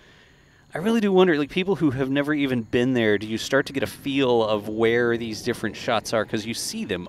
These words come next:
over and over and over again, right? A lot of time-lapsey work here as they were, uh, putting some dirt and plates in so those trucks can go in and out of there without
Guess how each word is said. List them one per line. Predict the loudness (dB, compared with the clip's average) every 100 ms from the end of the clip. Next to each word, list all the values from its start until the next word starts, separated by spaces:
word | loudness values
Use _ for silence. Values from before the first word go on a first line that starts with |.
| 0
over | 0 2 -2
and | -2
over | -4 -4 -4
and |
over | -4 -4 -6
again, | -10 -16 -10
right? | -6 -6 -6 -18 -20 -20 -20 -20 -20 -20 -20 -20 -20 -20 -20 -20 -20 -20 -20 -20 -20 -20 -20 -10
A | 2
lot | 4
of | 4 0 -20 -10
time-lapsey | -4 0 2 0 0 2
work | 4 2
here | 2 4 4 0 -4 -16 -18 -20 _ _ -12
as | -10 -2
they | 0
were, | 0 0 0
uh, | -2 -4
putting | -4 -4
some | -6 -12 _ _ -12
dirt | 0 2 2
and | -2 -6 -2
plates | -4 -2 -4 -4 -8
in | -6 -6 -6 -6 -10 -10 _ -20 -20 -20 _ _ _ _ _ _ _ _ _ _ _ _ _ _ _ _ _ _ _ _ _
so | -4
those | -2 -2
trucks | 2 0 2 -4
can | 0
go | 4 4
in | 4 0
and | 4
out | 4
of | 4
there | 4 4
without | 2 2